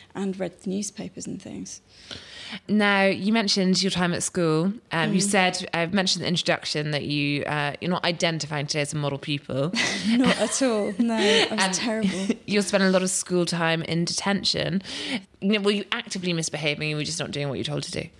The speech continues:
Speaker 1: I'm gonna be a bit kind to sort of child Rosie because, um, I didn't know, nobody knew that I had A D H D.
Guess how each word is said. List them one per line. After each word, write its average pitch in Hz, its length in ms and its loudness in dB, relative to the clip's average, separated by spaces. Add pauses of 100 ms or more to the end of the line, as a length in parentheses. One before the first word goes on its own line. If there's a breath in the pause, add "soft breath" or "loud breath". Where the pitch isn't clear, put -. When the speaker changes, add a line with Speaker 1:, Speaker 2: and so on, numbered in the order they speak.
Speaker 1:
I'm 349 180 4
gonna 392 160 0
be 370 120 2
a 294 40 0
bit - 200 -2
kind 240 640 0
to 214 640 -2
sort - 300 -4 (100)
of - 220 -10 (180)
child 196 680 -2
Rosie 196 480 0
because, 214 640 -2
um, 214 420 0
I 233 200 2
didn't 202 280 0
know, 175 220 0
nobody 202 400 2
knew 160 380 -2
that - 120 -2
I 185 60 0
had 190 220 -2
A 165 140 -4
D 160 120 -6
H - 220 -6
D. - 340 -2